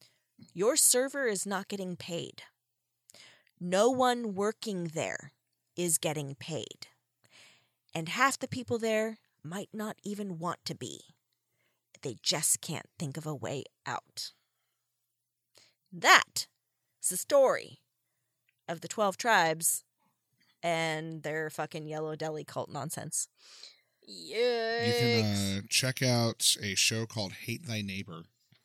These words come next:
Speaker 1: Mm, mm-hmm.
Speaker 3: um, where they, it's a guy who goes around the world and spends time with different ext-, uh, extremist groups.
Speaker 1: Uh-huh.
Speaker 3: And he touches on the twelve tribes, and they're fucking fascinating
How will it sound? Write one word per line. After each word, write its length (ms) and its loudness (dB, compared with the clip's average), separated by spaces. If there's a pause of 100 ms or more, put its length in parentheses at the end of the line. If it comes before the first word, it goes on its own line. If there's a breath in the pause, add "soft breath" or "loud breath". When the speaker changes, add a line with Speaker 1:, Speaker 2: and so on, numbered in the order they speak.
Speaker 1:
Mm, 300 -8 (120)
mm-hmm. 120 -8
Speaker 3:
um, 400 -8
where 140 -10
they, 360 -8
it's 480 -2 (460)
a 60 -10
guy 400 -4
who 340 -8
goes 280 -4
around 160 -6
the 80 -6
world 300 -6
and 100 -14
spends 300 -6
time 320 -10
with 160 -16
different 440 -10 (540)
ext-, 300 -2 (340)
uh, 120 -10
extremist 420 0
groups. 480 2
Speaker 1:
Uh-huh. 180 -8 (480 soft breath)
Speaker 3:
And 220 -4
he 140 -10
touches 360 -4
on 100 -4
the 60 -8
twelve 260 -6
tribes, 440 -4
and 100 -10
they're 80 -12
fucking 680 -2
fascinating 800 0